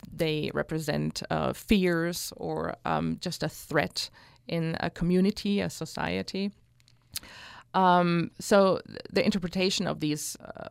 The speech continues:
varies, what, what they represent. But again, um, I, I always, I have a favorite quote, uh, by, uh, G K Chesterton,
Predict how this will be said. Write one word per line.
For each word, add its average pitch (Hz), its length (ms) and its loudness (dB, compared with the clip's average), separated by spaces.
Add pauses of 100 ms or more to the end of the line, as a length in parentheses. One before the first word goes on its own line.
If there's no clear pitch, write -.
varies, 151 560 -2
what, 156 260 -8
what 160 200 -2
they - 120 -4
represent. - 720 -2 (440)
But - 380 4 (160)
again, 170 540 2
um, 156 460 2 (480)
I, 160 160 6 (160)
I 175 80 4
always, 185 380 6
I - 80 -2
have 180 160 2
a 175 40 4
favorite 156 480 0
quote, - 480 0 (460)
uh, 160 240 4
by, 151 560 0
uh, 131 520 0
G 160 220 0
K 165 340 -2
Chesterton, - 840 -2